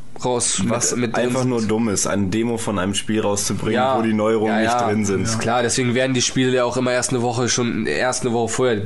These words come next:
Speaker 1: Bei anderen Demos wie Driver oder so sind die ein bisschen eher draußen.
Speaker 2: Ja.
Speaker 1: Aber, ähm, ich könnte mir erwarten, dass vielleicht Pro Evolution Soccer, wenn sie auf die alten,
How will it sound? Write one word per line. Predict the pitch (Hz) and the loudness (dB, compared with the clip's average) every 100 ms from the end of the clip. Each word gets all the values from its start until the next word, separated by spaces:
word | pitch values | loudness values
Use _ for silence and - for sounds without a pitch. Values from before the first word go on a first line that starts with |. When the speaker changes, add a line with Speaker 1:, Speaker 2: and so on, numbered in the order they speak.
| - | -4
Speaker 1:
Bei | 104 104 101 71 | -2 0 0 0
anderen | 113 113 | 0 0
Demos | 113 113 107 | 2 2 0
wie | 110 | 0
Driver | 110 117 | 0 0
oder | 113 104 | 0 0
so | 104 | 0
sind | 104 110 | 0 0
die | 110 | 0
ein | |
bisschen | 107 - 101 | 0 0 0
eher | 117 | 0
draußen. | 98 104 123 127 | 0 0 -2 -4
Speaker 2:
Ja. | - 87 82 - - | -4 -2 -4 -4 -2
Speaker 1:
Aber, | 110 113 107 | 0 2 2
ähm, | 110 104 104 - - - - - | 0 0 -4 -8 -8 -10 -6 -2
ich | 151 - | -2 0
könnte | 123 113 | 0 0
mir | 117 | 0
erwarten, | 117 123 123 | 2 0 0
dass | 139 - | -2 0
vielleicht | 135 135 135 | 0 0 0
Pro | 147 | 0
Evolution | 139 139 143 | 2 0 0
Soccer, | 135 131 131 117 | 0 0 0 0
wenn | 131 143 | 0 2
sie | 127 127 | 2 2
auf | 117 - | 0 -2
die | - - | -4 -2
alten, | 143 160 151 110 98 | 0 0 0 0 0